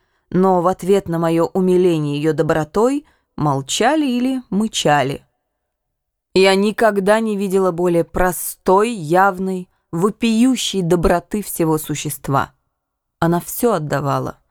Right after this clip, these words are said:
всё понимала, всех жалела, а злоба, как у нас с Ходосевичем,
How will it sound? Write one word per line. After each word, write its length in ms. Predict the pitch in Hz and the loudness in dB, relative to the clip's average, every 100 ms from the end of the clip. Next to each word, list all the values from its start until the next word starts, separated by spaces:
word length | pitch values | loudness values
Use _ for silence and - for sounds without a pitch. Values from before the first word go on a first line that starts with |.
| _ - | _ -12
всё 300 | - 233 226 | 0 2 2
понимала, 680 | 175 170 151 143 143 - | 0 -2 -2 -2 -2 -6
всех 320 | - 165 156 | -2 0 2
жалела, 540 | 147 151 156 170 156 - _ _ _ _ _ | 0 0 2 0 -2 -8 _ _ _ _ _
а 360 | 165 160 156 147 | 0 2 2 -2
злоба, 800 | 143 147 156 240 294 226 - - _ _ _ _ _ _ _ _ _ _ | -6 -2 0 0 0 -4 -6 -10 _ _ _ _ _ _ _ _ _ _
как 240 | 190 - 190 | -4 0 0
у 60 | |
нас 260 | 185 190 180 | 2 2 0
с 60 | |
Ходосевичем, 1040 | - 180 170 156 - 214 233 185 - 147 | -6 -4 -2 -2 -2 -2 0 -4 -6 -8